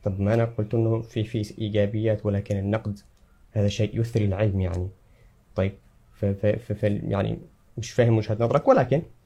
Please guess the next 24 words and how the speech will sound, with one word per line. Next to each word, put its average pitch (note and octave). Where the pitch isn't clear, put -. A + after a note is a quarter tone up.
أحس F3+
كده D3+
شوية C#3
يعني G#2
تحفظات A2+
من G#2
بعض G#2
الناس، G#2
وفي C3+
البعض C#3
اللي A2+
يعترض G#2+
مباشرة. G2+
ومين C3+
أنت A#2+
أصلا A#2
عشان G2+
تقول، G#2
آه، F#2
آه، F2+
هل G#2
علم G2
النفس F#2+
علم؟ A#2